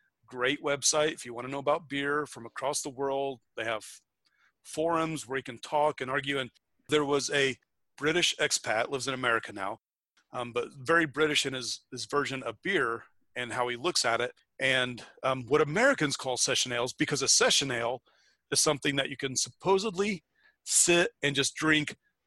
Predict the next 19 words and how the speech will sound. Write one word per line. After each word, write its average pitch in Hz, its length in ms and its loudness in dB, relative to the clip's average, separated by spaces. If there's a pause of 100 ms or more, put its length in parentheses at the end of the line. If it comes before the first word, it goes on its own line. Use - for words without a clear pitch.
(120)
pretty 185 320 2
much 151 500 2 (280)
all 143 180 4
day, 123 340 2
or 120 140 -2
at 160 60 -4
least 196 240 2
for 151 160 2
hours, 123 520 2 (320)
between 135 560 -2
having 131 460 0 (140)
a 113 60 -2
flavor 147 460 0
profile 156 520 0
that's 131 180 0
not 127 160 0
overwhelming 147 640 -2 (360)
and 117 120 -2
an 120 100 -6